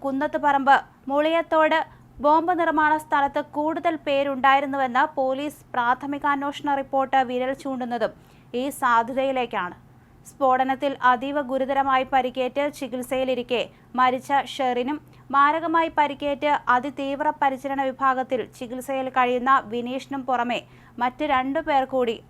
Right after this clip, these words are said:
ആശുപത്രിയിലുണ്ട്. ഇവരെ തിരിച്ചറിഞ്ഞതായി പോലീസ് അറിയിച്ചു. വിനോദ്, അക്ഷയ് എന്നിവർക്കായിരുന്നു പരിക്കേറ്റത്. ഗുരുതരമായി പരിക്കേറ്റ വിനോദിനെ കോഴിക്കോട് മെഡിക്കൽ കോളേജ് ആശുപത്രിയിലും അക്ഷയിനെ പരിയാരത്തെ കണ്ണൂർ മെഡിക്കൽ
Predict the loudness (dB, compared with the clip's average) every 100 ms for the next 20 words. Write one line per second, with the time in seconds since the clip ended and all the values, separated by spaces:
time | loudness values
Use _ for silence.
0 | 0 0 -2 -6 -4 -4 -4 -2 -2 -4
1 | -8 -20 -20 -12 -4 0 0 -2 -4 -4
2 | 0 0 0 4 4 4 -2 -4 -2 -4
3 | -6 -2 -2 -2 -8 -10 -12 -20 -20 -20
4 | -14 -4 0 2 2 2 4 4 2 -4
5 | -2 0 -2 0 0 2 2 0 -4 -8
6 | 0 0 0 -4 -6 -8 -14 -20 -20 -20
7 | -20 -8 -4 0 2 4 4 4 2 0
8 | 0 -2 -2 -2 -2 -2 0 -2 -4 -6
9 | 0 0 0 0 0 0 -2 -4 -4 -4
10 | 0 0 2 4 4 2 -2 -2 -2 -2
11 | -4 -6 -20 -2 0 0 0 0 2 -2
12 | -2 -20 -2 4 6 6 4 4 0 -2
13 | 0 0 2 0 -2 -4 -2 -2